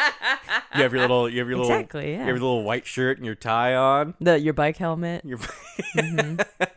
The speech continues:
Speaker 1: you have your buddy next to you for, for, uh, strength in numbers. You're gonna
Speaker 2: Mm-hmm.
Speaker 1: force your way into my, into my house. You're gonna hold me down on my couch and force me to listen.
Speaker 2: Are
Speaker 1: I
Speaker 2: they
Speaker 1: may,
Speaker 2: like vampires?
Speaker 1: I may
Speaker 2: Like,
Speaker 1: have
Speaker 2: they have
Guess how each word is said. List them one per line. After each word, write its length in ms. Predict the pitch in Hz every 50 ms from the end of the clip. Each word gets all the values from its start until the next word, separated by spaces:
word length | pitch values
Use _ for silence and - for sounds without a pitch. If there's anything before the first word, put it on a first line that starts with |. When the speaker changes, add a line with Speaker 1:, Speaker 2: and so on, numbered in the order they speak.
| - 180 190 156
Speaker 1:
you 80 | - 139
have 80 | 131 127
your 100 | 127 110
buddy 280 | 98 113 113 120 123 123
next 260 | 127 127 127 - -
to 80 | -
you 280 | 127 131 135 139 151 151
for, 320 | 147 - 107 101 98 - _ _ _ _ _ _ _ _ _
for, 340 | - - 113 104 104 101 98
uh, 120 | 95 95
strength 380 | - - - - 120 123 120 -
in 140 | 120 110 107
numbers. 500 | 101 101 101 101 117 123 135 143 - -
You're 80 | 120
gonna 120 | 107 110 330
Speaker 2:
Mm-hmm. 100 | 330 320
Speaker 1:
force 240 | 127 123 123 - -
your 120 | 127 117 113
way 220 | 113 113 117 120
into 140 | 120 120 123
my, 360 | 117 110 104 101 101 98 92 - _ _ _ _ _ _
into 160 | - 120 120 120
my 180 | 117 107 95
house. 340 | 87 101 101 110 123 120 -
You're 80 | 123 104
gonna 120 | 101 92
hold 180 | 90 113 120 117
me 60 | 120
down 240 | 101 95 110 107 113
on 80 | 117 110
my 120 | 95 92
couch 420 | - - - 107 104 107 127 131 -
and 140 | 101 85 -
force 340 | _ - 117 117 120 113 -
me 60 | 117
to 60 | 104 104
listen. 340 | 101 107 113 113 - 117 - - - - - -
Speaker 2:
Are 80 | 185 190
Speaker 1:
I 20 |
Speaker 2:
they 100 | - 370
Speaker 1:
may, 60 | 330
Speaker 2:
like 180 | 427 415 381 269
vampires? 640 | 196 196 185 208 220 - 247 247 262 277 311 320 180
Speaker 1:
I 60 | 196
may 220 | 214 220 208 196
Speaker 2:
Like, 100 | 180 175
Speaker 1:
have 80 | - -
Speaker 2:
they 140 | 165 165 175
have 260 | 175 180 175 -